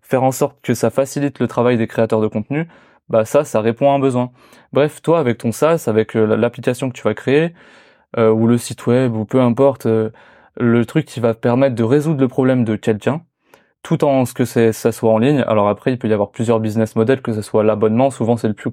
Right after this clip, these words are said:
c'est le plus, euh, euh, c'est celui qui est le plus répandu, l'abonnement, mais il y a aussi un système de crédit. Tu peux acheter des crédits pour convertir tant d'images, par exemple,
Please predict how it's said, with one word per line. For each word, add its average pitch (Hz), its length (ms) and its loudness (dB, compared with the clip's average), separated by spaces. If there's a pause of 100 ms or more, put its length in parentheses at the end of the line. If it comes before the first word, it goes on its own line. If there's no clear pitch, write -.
(440)
c'est 120 140 -2
le 110 40 -2
plus, 135 380 2
euh, 107 340 4 (720)
euh, 123 80 0
c'est 113 160 -4
celui 127 260 0
qui 127 100 0
est - 20 2
le 113 80 0
plus - 160 0
répandu, 135 400 2
l'abonnement, 127 480 4
mais 117 80 2
il 110 40 4
y 110 40 4
a 107 40 4
aussi 110 300 -2
un 120 80 2
système 113 300 -2
de 113 80 2
crédit. 123 420 -2
Tu - 100 -12
peux 117 120 2
acheter 110 200 -2
des 107 120 2
crédits 120 360 0
pour 123 200 -6
convertir 113 560 -2
tant 117 120 2
d'images, 110 380 0
par 101 140 -2
exemple, 120 420 0